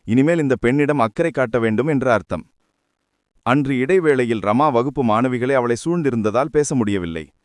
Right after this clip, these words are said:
மாலை கல்லூரி முடிந்ததும் ஓட்டமும் நடையுமாய் அவள் தனக்காக காத்திருக்கும் காரை நோக்கி செல்லும்போதுதான் பிரதீப்புக்கு பேச நேரம் கிடைக்கிறது. "ரமா." அவள் ஒரு கணம் தடக்கென்று நிற்கிறாள்.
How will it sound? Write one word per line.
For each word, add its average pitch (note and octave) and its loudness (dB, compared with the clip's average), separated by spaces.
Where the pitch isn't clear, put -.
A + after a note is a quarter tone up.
மாலை F3 2
கல்லூரி D#3+ 0
முடிந்ததும் C3+ 0
ஓட்டமும் C#3+ 0
நடையுமாய் B2+ 0
அவள் A2+ -2
தனக்காக C3+ -4
காத்திருக்கும் A2+ -4
காரை A#2+ 0
நோக்கி A#2 -2
செல்லும்போதுதான் G#2 -4
பிரதீப்புக்கு D3+ -2
பேச C#3+ 0
நேரம் A#2+ 0
கிடைக்கிறது. E2+ -8
"ரமா." C3 2
அவள் B2+ 2
ஒரு B2+ 2
கணம் C3 -2
தடக்கென்று C3 -2
நிற்கிறாள். G#2 -2